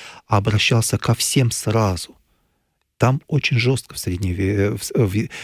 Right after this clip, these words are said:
в Европе вот именно иерархичность. Этот человек, кото-, автор слова полку Игоря, он вне иерархии, он поднят над иерархией. Он имеет право говорить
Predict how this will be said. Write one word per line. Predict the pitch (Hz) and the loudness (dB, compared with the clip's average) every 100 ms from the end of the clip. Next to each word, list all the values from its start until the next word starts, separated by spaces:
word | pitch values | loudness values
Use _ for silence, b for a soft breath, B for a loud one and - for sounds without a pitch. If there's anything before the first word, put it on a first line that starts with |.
| B | B
в | 113 | 2
Европе | 107 101 104 - 104 | 4 4 0 -2 -2
вот | 98 - - | -2 -2 2
именно | 131 110 104 | 4 4 0
иерархичность. | - 135 107 113 104 - - - 123 - - B B - | 2 2 2 0 -2 -2 -2 0 -2 -8 -18 B B 0
Этот | 127 - - | 0 0 -2
человек, | - 107 117 175 - _ _ _ - | -2 0 2 0 -2 _ _ _ -6
кото-, | 107 - - | -4 -4 0
автор | 131 - - 90 _ _ - | 0 -2 -8 -14 _ _ -6
слова | 120 95 | -2 -2
полку | - 92 - | -4 -6 -2
Игоря, | 98 104 98 92 - | 0 0 -2 -2 0
он | 123 | 0
вне | 123 131 180 | 2 0 2
иерархии, | - 135 135 151 117 - - B B | 2 2 2 -2 -6 -12 -18 B B
он | 147 117 | -2 0
поднят | 175 180 135 - | 0 -2 -4 -6
над | 107 101 | -6 -4
иерархией. | - 107 98 95 - - 107 - b b b - | 0 2 2 -2 -6 -12 -14 -14 b b b 2
Он | 139 - | 2 2
имеет | 143 117 110 - | 2 2 2 -2
право | - 104 156 147 | -4 0 0 -2
говорить | 113 104 107 104 | -2 -2 0 -2